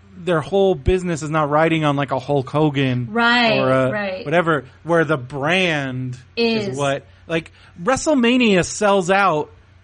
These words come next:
Speaker 1: like, near, it sells crazy amounts of tickets before they even announce the card.
Speaker 2: That's
Speaker 1: Like,
Speaker 2: crazy.
Speaker 1: so that's, that's crazy.
Speaker 2: Yeah.
Speaker 1: Like, who, and you, to build up that kind of brand loyalty,
Speaker 2: Right.
Speaker 1: like, that's very impressive.
Speaker 2: And I did
Speaker 1: And I
Speaker 2: notice a
Speaker 1: don't
Speaker 2: lot,
Speaker 1: think
Speaker 2: there were a lot of kids in the audience too.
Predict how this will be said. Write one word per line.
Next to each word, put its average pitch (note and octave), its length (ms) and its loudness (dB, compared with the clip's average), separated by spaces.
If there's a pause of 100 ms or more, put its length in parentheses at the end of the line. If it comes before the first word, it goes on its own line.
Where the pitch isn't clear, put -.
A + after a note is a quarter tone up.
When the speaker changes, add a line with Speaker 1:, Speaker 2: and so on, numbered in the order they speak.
(200)
Speaker 1:
like, E3 220 -2 (160)
near, A3 420 -2
it F3+ 120 -6
sells G3+ 520 0 (300)
crazy A3 440 0
amounts G3 200 2
of F3+ 80 -12
tickets G#3 460 -4 (220)
before B3 320 0
they A3+ 80 2
even G3+ 360 -2
announce D#3+ 580 0
the D3 120 -2
card. C3 680 0
Speaker 2:
That's G3 280 -14 (220)
Speaker 1:
Like, D3+ 240 0
Speaker 2:
crazy. F3+ 220 -18
Speaker 1:
so G3 180 0
that's, G#3+ 360 0
that's A3+ 220 -2
crazy. C#4+ 440 -2
Speaker 2:
Yeah. B3 420 2
Speaker 1:
Like, G3+ 140 -16
who, C4 220 -6
and G3+ 260 -8 (180)
you, G3+ 120 -8 (100)
to A3 100 -2
build A3+ 320 -2
up B3+ 200 -2
that G3+ 240 0
kind G#3+ 360 0
of E3 120 -2
brand D#3+ 460 -2
loyalty, A3 640 -4
Speaker 2:
Right. G#3 260 -2
Speaker 1:
like, G3+ 140 -6
that's A#3+ 220 -6
very A#3+ 500 -2
impressive. E3 640 0
Speaker 2:
And C4+ 80 -4
I C#4+ 60 2
did F4 180 -2
Speaker 1:
And B4 140 0
I - 20 2
Speaker 2:
notice G4+ 140 0
a - 40 -4
Speaker 1:
don't C#4 160 0
Speaker 2:
lot, A#3+ 60 -2
Speaker 1:
think G#3 140 -2
Speaker 2:
there B3+ 80 -4
were B3+ 80 0
a B3 60 0
lot A#3 220 0
of G3+ 120 -10
kids C4+ 320 -2
in G3+ 100 -6
the F#3 60 -8
audience - 580 -12
too. C#3+ 360 -2